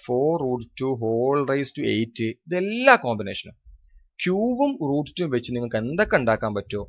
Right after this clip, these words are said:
അതൊക്കെ അവിടെ ഉണ്ടാവും, ഈ Q of root two എന്നുള്ള ഫീൽഡിന്റെ ഉള്ളിൽ ഉണ്ടാവും. ഓക്കെ, Q of root two എന്ന് പറഞ്ഞാൽ യഥാർത്ഥത്തിൽ ആരാണ്? Q-വും റൂട്ട് ടു-ഉം കണ്ടെയ്ൻ ചെയ്യുന്ന ഏറ്റവും സ്മോളസ്റ്റ് ഫീൽഡിനെ വിളിക്കുന്ന പേരാണ്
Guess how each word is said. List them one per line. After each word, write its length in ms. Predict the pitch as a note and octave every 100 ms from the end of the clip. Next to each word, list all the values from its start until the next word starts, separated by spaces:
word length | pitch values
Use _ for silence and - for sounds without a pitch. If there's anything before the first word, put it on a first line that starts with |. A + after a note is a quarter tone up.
| -
അതൊക്കെ 380 | B2+ A2+ _ A3
അവിടെ 140 | B2+ A2
ഉണ്ടാവും, 280 | G#2+ G#2 G#2 - B2+
ഈ 20 | -
Q 20 | A2+ A2 D#3+
of 100 | G#3+ - A2+
root 140 | G#2 -
two 100 | A2
എന്നുള്ള 240 | G2 G2 C#3 G3 -
ഫീൽഡിന്റെ 440 | A2 G#2+ G#2 B2+ - G#2
ഉള്ളിൽ 240 | A#2 E3 F#2+
ഉണ്ടാവും. 280 | D2 - - _ _ _ _ - _ _ - - -
ഓക്കെ, 160 | - G2 - _ _
Q 140 | - G2+ B2+
of 100 | F3 D#3
root 140 | D#3 E3+
two 100 | E3+
എന്ന് 100 | C3+
പറഞ്ഞാൽ 220 | A#2 A#2 - _ -
യഥാർത്ഥത്തിൽ 460 | G#2+ A2+ B2+ C#3+ C#3+
ആരാണ്? 300 | D3 D#3 E3+ B3+ - _ _ -
Q-വും 540 | B2+ A#2+ D#3 G#3 D#3 D#3 - A2+
റൂട്ട് 260 | A#2 D3+ F3
ടു-ഉം 200 | C3+ C#3+ F3
കണ്ടെയ്ൻ 320 | A2 A2 A#2 A#2
ചെയ്യുന്ന 300 | F#2 F#2 F#2 D3+ A#3 - - A2 G#2+
ഏറ്റവും 800 | B2 D#3 F3+ _ _ A3+ F#3 F3+ -
സ്മോളസ്റ്റ് 580 | - A#2+ D3 G#3 B3 G#3+ -
ഫീൽഡിനെ 300 | A2+ A2 A2
വിളിക്കുന്ന 280 | G2+ G2 G#2 G2+
പേരാണ് 360 | G2 G2 G#2